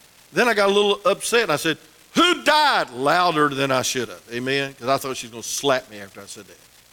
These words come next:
And she said, "Nobody died." She said, "Mark and Amy have surrendered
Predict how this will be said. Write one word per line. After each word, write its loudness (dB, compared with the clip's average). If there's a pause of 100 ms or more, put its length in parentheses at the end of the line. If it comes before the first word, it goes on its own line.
(580)
And -20
she -16
said, -18
"Nobody -20 (120)
died." -20 (1900)
She -18
said, -6 (260)
"Mark -6
and -8
Amy -6 (1900)
have -10
surrendered -8